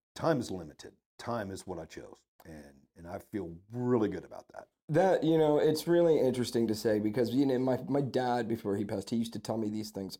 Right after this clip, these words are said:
Speaker 2: all the time. He was like, "The one thing in the entire world that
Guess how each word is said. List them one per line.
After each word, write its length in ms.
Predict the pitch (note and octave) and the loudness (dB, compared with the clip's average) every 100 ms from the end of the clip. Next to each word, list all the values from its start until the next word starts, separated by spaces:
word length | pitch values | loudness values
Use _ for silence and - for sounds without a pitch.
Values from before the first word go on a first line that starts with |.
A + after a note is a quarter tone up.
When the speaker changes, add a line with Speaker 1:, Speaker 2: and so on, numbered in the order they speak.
| - | -14
Speaker 2:
all 160 | A#2+ | -12
the 100 | A2 | -10
time. 480 | - A2+ A2 G2+ F#2 | -10 -6 -6 -6 -8
He 160 | G#2 A2+ | -6 -4
was 200 | A2 G#2 | -4 -6
like, 380 | A2+ G#2 - - | -6 -6 -10 -6
"The 220 | B2 C3 B2+ | 2 4 6
one 300 | B2+ E3+ G3+ | 4 4 2
thing 360 | F#3 C#3+ C3 | 2 2 2
in 120 | B2 | 0
the 180 | A#2 G#2+ | 0 0
entire 580 | A2 A2+ - C3 C3+ B2 | -2 -6 -4 0 2 2
world 420 | A#2 A2 G#2+ F2 G2+ | 0 -2 -2 -4 -6
that 200 | G#2+ | -6